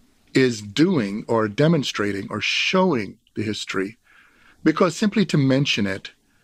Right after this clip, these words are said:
would require a passive recipient of knowledge. But the thing to bear in mind is that when one refers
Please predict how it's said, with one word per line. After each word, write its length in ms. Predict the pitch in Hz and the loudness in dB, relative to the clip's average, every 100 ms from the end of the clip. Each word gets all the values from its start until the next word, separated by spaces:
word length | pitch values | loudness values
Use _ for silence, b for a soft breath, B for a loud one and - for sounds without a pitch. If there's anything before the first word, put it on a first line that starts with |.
| _ | _
would 180 | 123 123 | 0 2
require 500 | 117 113 147 120 117 | 2 0 0 2 0
a 60 | - | -4
passive 580 | - 147 123 - 127 - | -6 -4 -4 -2 -4 -2
recipient 600 | 113 - 117 107 92 - - _ B B _ | -4 -2 -2 -4 -8 -12 -20 _ B B _
of 140 | 113 110 | -8 -2
knowledge. 580 | 107 98 95 - - _ _ _ _ _ _ B B B B - | -2 -2 -6 -10 -12 _ _ _ _ _ _ B B B B 0
But 180 | 180 | 0
the 80 | 175 | 0
thing 220 | - 349 | -2 -2
to 100 | - | 0
bear 280 | 156 180 175 | 0 2 2
in 80 | 143 | 0
mind 540 | 131 131 123 107 107 - | 0 0 -2 -4 -8 -8
is 140 | 123 120 | -6 -2
that 180 | 143 151 | -2 0
when 220 | 143 143 | 0 2
one 240 | 160 165 | 2 2
refers 880 | 160 147 _ - 190 185 131 120 - | 0 -2 _ -2 0 0 -2 -4 -16